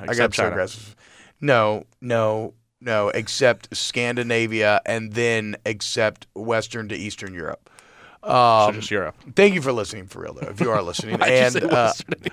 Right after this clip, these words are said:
Speaker 2: Eastern?
Speaker 1: <laughs>
Speaker 2: You mean Europe?
Speaker 1: I don't know. No, no, no, because our plan, you said, was first to expand to Western Europe, and then, well, I don't wanna fight a, a war on two fronts, like you said. So first, I wanna go to Western Europe,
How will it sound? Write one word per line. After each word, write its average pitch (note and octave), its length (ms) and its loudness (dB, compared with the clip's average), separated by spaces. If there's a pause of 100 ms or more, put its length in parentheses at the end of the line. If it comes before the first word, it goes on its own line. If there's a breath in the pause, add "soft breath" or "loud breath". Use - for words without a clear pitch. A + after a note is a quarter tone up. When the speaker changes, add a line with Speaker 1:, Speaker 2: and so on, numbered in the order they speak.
Speaker 2:
Eastern? - 400 -10 (160)
Speaker 1:
<laughs> - 1400 0
Speaker 2:
You E3+ 100 2
mean E3 260 6
Europe? C#3 380 4
Speaker 1:
I C3 200 4
don't A#2 140 0
know. B2+ 100 -2
No, C4 360 8
no, A3 280 8
no, G#3+ 240 8 (300 loud breath)
because A3+ 280 6
our G3 220 6
plan, A3 540 4
you G3 180 2
said, F#3+ 260 4
was F3+ 180 2
first G3+ 340 6
to F#3+ 60 2
expand F3+ 340 4
to E3+ 60 6
Western D#3+ 460 4
Europe, C#3+ 300 6 (260 loud breath)
and E3 140 6
then, D#3+ 180 2
well, D#3+ 140 6
I E3 40 6
don't F#3+ 120 6
wanna F#3+ 120 6
fight F3 220 6
a, D#3 200 6 (280)
a D#3+ 80 6
war D3+ 320 6
on C#3+ 100 4
two D3 140 -4
fronts, C#3+ 320 4
like C3+ 120 4
you C3+ 100 -2
said. B2 280 6
So C3+ 240 4
first, E3 400 4
I E3+ 40 4
wanna E3 160 2
go D#3 100 2
to D3 60 2
Western D3 360 4
Europe, C3 260 6